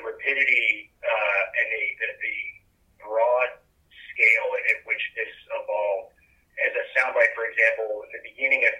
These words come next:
February, across the entire peninsula, there were about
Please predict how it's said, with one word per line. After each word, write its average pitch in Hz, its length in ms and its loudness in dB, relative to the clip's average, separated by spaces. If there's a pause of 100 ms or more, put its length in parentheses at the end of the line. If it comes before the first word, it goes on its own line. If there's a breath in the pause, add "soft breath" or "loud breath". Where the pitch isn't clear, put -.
February, 113 640 4
across - 320 2
the - 80 2
entire - 480 0
peninsula, 107 560 -4
there 107 240 -4
were 98 320 -8 (480 soft breath)
about - 280 2